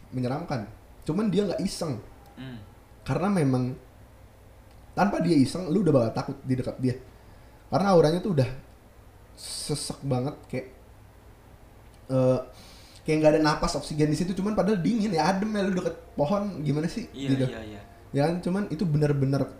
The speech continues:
Speaker 1: lu merasa tertekan banget dari bawah itu, kayak underestimate banget di, kalau di dekat pohon itu. Dan gua yang jelas sempat beberapa kali ngeliat itu, cuman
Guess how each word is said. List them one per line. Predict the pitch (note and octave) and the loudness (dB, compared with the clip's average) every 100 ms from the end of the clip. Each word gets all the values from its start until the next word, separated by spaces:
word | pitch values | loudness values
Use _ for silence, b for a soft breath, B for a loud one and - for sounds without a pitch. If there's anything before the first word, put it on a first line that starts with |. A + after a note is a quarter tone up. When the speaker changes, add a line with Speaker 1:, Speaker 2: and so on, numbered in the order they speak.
| - - - | -20 -20 -2
Speaker 1:
lu | C#3 E3 | 0 2
merasa | E3 C#3+ | 0 -4
tertekan | C#3+ B2 - - B2 | -4 -6 -4 -4 -2
banget | A#2 B2 | -2 -2
dari | B2+ A2+ | -4 -4
bawah | A#2 A2+ A2 | -4 -2 -2
itu, | A2 | -4
kayak | - A#2+ A#2 | -6 -6 -4
underestimate | A2+ F2 - A2+ A2+ | -4 -6 -6 -6 -6
banget | - G#2 A2 - - | -6 -6 -6 -10 -14
di, | A2+ A2+ | -14 -8
kalau | G#2+ | -6
di | A2+ A2+ | -4 -6
dekat | G2+ | -8
pohon | - A2 A2 | -8 -8 -8
itu. | D3 | -4
Dan | C#3 A#2+ | -4 -2
gua | A#2+ E3 - - - - - | 2 0 0 -12 -20 -18 0
yang | C3+ C3+ | 0 2
jelas | B2+ C#3+ G3+ - - - | 2 0 -2 -6 -20 -20
sempat | - D3+ D3 F3 | -8 -4 -2 -2
beberapa | D3 C3+ B2+ B2+ | 0 0 0 0
kali | A#2 A#2+ B2+ | -2 -2 -2
ngeliat | B2 A#2 A#2 D3+ - | -4 -4 -2 -2 -4
itu, | D3 | -6
cuman | E3+ D#3 F#3 | -6 -4 -4